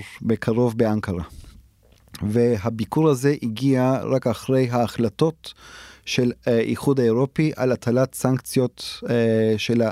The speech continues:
על הקו הצנרת הרוסית נורד סטרים שתיים. זה אומר שאולי בחדרי חדרים באירופה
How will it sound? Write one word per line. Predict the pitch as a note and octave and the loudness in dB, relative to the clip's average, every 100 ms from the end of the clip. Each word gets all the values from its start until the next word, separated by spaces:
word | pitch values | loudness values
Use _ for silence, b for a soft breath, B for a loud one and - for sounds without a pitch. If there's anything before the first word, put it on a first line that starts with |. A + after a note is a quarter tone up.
| - | 0
על | B2 | 0
הקו | A2+ - B2+ C3+ C3+ | 0 0 0 0 -4
הצנרת | B2+ - A#2+ A2+ B2 A#2+ A#2+ - B B B | -8 -4 -2 0 2 2 -2 -6 B B B
הרוסית | A#2 A2+ A2 - B2+ | -2 0 0 0 2
נורד | A#2 B2 C3+ B2+ | 4 4 4 2
סטרים | - - B2+ B2 | -8 -4 0 0
שתיים. | - A#2+ G#2+ G2+ F#2+ - B B B B B - | -2 -4 -4 -4 -10 -18 B B B B B -4
זה | A2 D3+ | 2 2
אומר | G#3 D#3 B2 A#2 B2+ - - | 2 2 2 2 0 -8 -10
שאולי | - - B2+ - A#2+ D3 D3+ D3+ | -4 -2 -2 0 2 4 4 2
בחדרי | B2 A2+ A#2 A2 A#2+ C#3+ | 0 -2 -4 -2 0 0
חדרים | - A2 G#2 G#2+ A2 G2+ | 0 0 2 2 0 0
באירופה | A2 G#2 B2+ D3 E3 | 0 2 0 0 -4